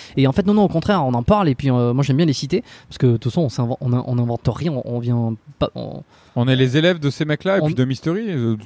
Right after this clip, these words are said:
Speaker 2: tous ces
Speaker 1: Ouais,
Speaker 2: mecs-là qui ont
Speaker 1: on
Speaker 2: poncé le truc.
Speaker 1: Ouais, alors moi, un peu moins Mystery parce que j'ai pas, euh, lu le bouquin jusqu'au bout encore, là.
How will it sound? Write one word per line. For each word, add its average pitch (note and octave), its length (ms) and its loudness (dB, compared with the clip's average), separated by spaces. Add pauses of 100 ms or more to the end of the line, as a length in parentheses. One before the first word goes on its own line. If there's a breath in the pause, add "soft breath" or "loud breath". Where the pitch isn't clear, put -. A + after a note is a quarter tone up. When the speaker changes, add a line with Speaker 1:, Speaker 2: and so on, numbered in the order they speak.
(100)
Speaker 2:
tous - 80 -18
ces G#3 60 -2
Speaker 1:
Ouais, C4 160 4
Speaker 2:
mecs-là C4 240 2
qui C#3+ 100 -2
ont C3 140 2
Speaker 1:
on - 20 -8
Speaker 2:
poncé D#3 300 -2
le B3 60 -6
truc. - 300 -4
Speaker 1:
Ouais, G3 140 0
alors C#3 220 -2
moi, G3 100 2
un A3+ 60 4
peu G3+ 100 -2
moins G#3 100 0
Mystery G3+ 260 -4
parce E3+ 100 -12
que D3 40 -8
j'ai C#3 80 -10
pas, D#3+ 200 -4
euh, C#3 100 -2
lu C3+ 140 -2
le C#3 80 -4
bouquin C3 240 -6
jusqu'au - 160 -6
bout G3+ 80 -6
encore, G#3+ 180 -6
là. G#3+ 120 -8